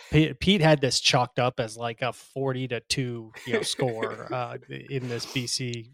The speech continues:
Speaker 1: uh, F S U game, and it did not go that way.
Speaker 2: We talked, we did say, though, like, that line isn't right. Like,
Speaker 1: Yep.
Speaker 2: they, and I just can't take it, B C, but, man, they did it again. Still eight teams from the Pac-twelve in there.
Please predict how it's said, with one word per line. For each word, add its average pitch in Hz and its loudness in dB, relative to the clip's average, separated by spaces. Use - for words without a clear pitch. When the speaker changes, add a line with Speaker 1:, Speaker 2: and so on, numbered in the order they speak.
Speaker 1:
uh, 123 -4
F 127 -8
S 120 -6
U 127 -8
game, 110 -12
and 117 -14
it 123 -14
did 123 -8
not 117 -6
go 117 -4
that 113 -8
way. 151 -8
Speaker 2:
We 180 2
talked, - 2
we 156 0
did 175 8
say, 165 4
though, 123 -2
like, 110 -6
that 120 -2
line 180 2
isn't 131 -6
right. 175 4
Like, 127 -4
Speaker 1:
Yep. 123 -6
Speaker 2:
they, 147 -2
and 131 -2
I 123 -4
just 139 -6
can't 160 -2
take 156 4
it, 175 0
B 156 2
C, 156 0
but, 117 -4
man, 135 0
they 120 -2
did 117 0
it 147 2
again. 127 -2
Still 208 8
eight 185 4
teams 165 0
from 151 -2
the 131 -4
Pac-twelve 151 4
in 151 0
there. 147 2